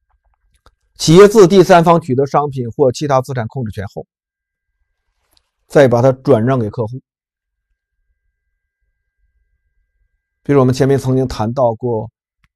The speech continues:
装修安电梯，我们电梯从第三方买来了，买完我们控制啊，取得了商品啊，然后我们再转给客户，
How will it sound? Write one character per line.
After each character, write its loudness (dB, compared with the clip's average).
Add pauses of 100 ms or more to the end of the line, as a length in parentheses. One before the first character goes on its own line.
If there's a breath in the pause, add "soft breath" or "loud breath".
装 4
修 -2
安 4
电 -2
梯， -8 (1300)
我 -6
们 0
电 4
梯 -2
从 -4
第 -2
三 -4
方 -4
买 -8 (100)
来 -20
了， -20 (680)
买 -2
完 -2
我 -2
们 -4
控 -4
制 -10
啊， -14 (1600)
取 0
得 4
了 2
商 -4
品 -6
啊， -14 (1700)
然 2
后 6
我 4
们 -2
再 4
转 2
给 0
客 -4
户， -10